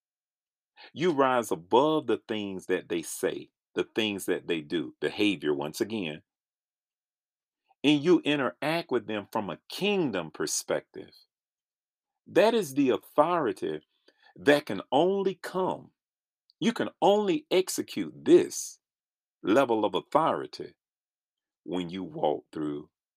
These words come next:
and endure hardness. When you endure hardness, there's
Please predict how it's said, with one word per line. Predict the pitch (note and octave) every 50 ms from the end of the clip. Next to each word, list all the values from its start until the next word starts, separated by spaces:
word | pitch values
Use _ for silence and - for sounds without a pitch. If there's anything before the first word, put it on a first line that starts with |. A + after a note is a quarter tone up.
| _ _ _ _ _ _ _ _ _ -
and | F2+ E2 D#2
endure | D#2 D2+ D2 C#2+ C#2+ D2+ C#2 C2 - - D2 D2 - _ _ _ _ _ _ _ _
hardness. | - - E3+ D#3+ - - - - - - - - - - - _ _ _ _ _ _ _ _ _ _ _ _ _ _ _ _ _ _ _ _ _ _ _ _ _ _ _ _ _ _ _ _ _ _ _ _ _ _ _ _ _ _ _ _ _ _ _ _ _ _ _ _ _ _ _ _ _ _ _ _ _ _ _ _ _ _ _ _ _ _ _ _ _ - - - - - -
When | B2+ D#3 E3+
you | E3+ G#3 B3 C4+
endure | A#3+ F3+ D3+ C3+ B2+ C#3+ D3+ D3 C#3+ C3 A2 G2
hardness, | - - - - D#3 D3+ D3 B2 - - D#2+ C#2+ C#2+ C#2+ - - - _ _ _ _ _ _ _ _ _ _ _ _ _ _ _ _ _ _ _ -
there's | F#2 C3+ E3 F#3 F#3+ F#3 E3+ D3 -